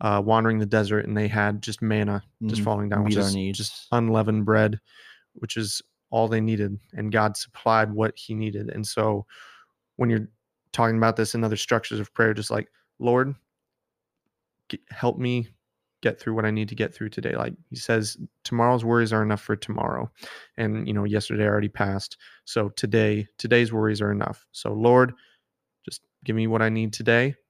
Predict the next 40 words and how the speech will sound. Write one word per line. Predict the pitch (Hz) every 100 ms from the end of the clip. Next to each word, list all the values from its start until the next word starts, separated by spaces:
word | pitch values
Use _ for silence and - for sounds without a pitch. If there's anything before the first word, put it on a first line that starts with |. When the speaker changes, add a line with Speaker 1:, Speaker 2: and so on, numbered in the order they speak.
| _ _ _
Speaker 1:
Allow | 107 107
me | 104 104 107 110
to | - 107 101 98 _ - _
have | - 110 107 104
the | 107 104
fulfillment | - 110 - 110 110 110
that | 104
I |
need | 107 110 107
to |
get | - 107
my | 104
things | 104 110 107
done. | 107 110 131 143 _ _ _ _ _ _ _ _ _ _ _ -
I |
mean, | 113 107 110
it's, | 107 - - - _ _ _ _ _ -
it's |
pretty | - 120 110
simple. | 120 113
God | 107 101
will | 104
always | 101 104
provide. | - - 107 101
Speaker 2:
Oh, |
yeah. | 101 64 57
A |
lot | 87 110
of |
wisdom, | 101 95 82 - -
though. | - 85 123 -
Speaker 1:
Yeah, | 104
he's | 107 107
not | 113
gonna | 110 110 107 -
leave | 120 113 113
you | 110 110 104 104 _ _ _ _ _ -
out | 110 -
to | 120
dry. | 104 107 101 98 104